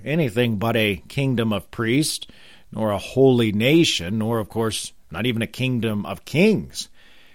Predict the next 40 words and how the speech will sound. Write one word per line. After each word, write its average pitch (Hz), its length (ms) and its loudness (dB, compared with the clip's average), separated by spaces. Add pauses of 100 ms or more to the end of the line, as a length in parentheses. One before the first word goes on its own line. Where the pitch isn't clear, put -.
(140)
Instead, 117 380 0
the 120 80 0
kingdom 127 420 0
had 110 200 -4
fallen, 131 560 2
the 120 80 -2
throne 139 600 0
was 123 180 0
overthrown, 120 760 0
and 135 100 0
the 131 60 -2
temple 113 640 -4
was 98 300 -6
toppled. 180 680 -2 (440)
And 170 100 0
so 160 120 6
it 131 60 2
appeared 156 460 4
as 123 160 0
if 147 160 2 (240)
everything 185 680 2
was 143 260 2
now 151 320 4
destroyed, 127 960 0 (320)
that 123 80 -6
the 120 100 -2
covenant 135 440 0
was 123 160 -2
broken. 123 580 4 (640)
I 190 40 -12
mean, 139 120 -6
we 127 80 -2
see - 160 -2
this 143 160 -2
picture 175 380 -2
and 110 80 0
image 127 360 2
in 120 100 0
Psalm 123 440 0 (100)
eighty-nine, 113 800 0